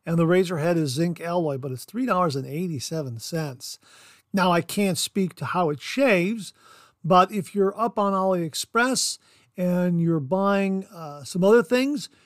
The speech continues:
you might wanna consider throwing this into your cart at less than four dollars. It could be one of those razors that, uh, you could throw into your dop kit and your carry-on. And, uh, if it gets confiscated by T S A, you're only out four bucks. My gosh.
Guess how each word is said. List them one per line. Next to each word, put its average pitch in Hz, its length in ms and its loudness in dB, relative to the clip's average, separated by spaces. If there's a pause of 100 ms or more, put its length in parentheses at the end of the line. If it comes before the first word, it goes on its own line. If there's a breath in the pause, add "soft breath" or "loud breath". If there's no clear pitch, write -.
(140 soft breath)
you 220 80 2
might 302 180 4
wanna 254 220 2
consider 196 480 -2
throwing 180 340 0
this 175 220 -4
into 170 260 -6
your 151 220 -4
cart 214 440 -2 (380 soft breath)
at 175 160 -8
less 214 200 0
than 180 100 -4
four 196 240 2
dollars. 180 420 2
It 175 160 -12
could 214 240 -4
be 196 140 -2
one 185 200 -2
of 180 100 -2
those 165 240 -2
razors 170 560 -4 (280 soft breath)
that, 160 380 -2
uh, 147 260 0
you 143 140 -8
could 143 120 -8
throw 165 220 0
into 160 160 -6
your 147 100 -2
dop 165 360 0
kit 170 260 -6
and 143 140 -6
your 135 80 -6
carry-on. 151 840 -2 (360 soft breath)
And, 147 480 -4
uh, 139 240 -2
if 160 140 -10
it 156 60 -10
gets 170 180 -2
confiscated 208 720 2
by 170 120 -2
T 190 200 -4
S 170 180 -2
A, 170 80 -2
you're 156 200 -2
only 165 240 -2
out 139 200 -8
four 143 300 -6
bucks. 120 460 -8
My 147 180 -2
gosh. 127 500 -4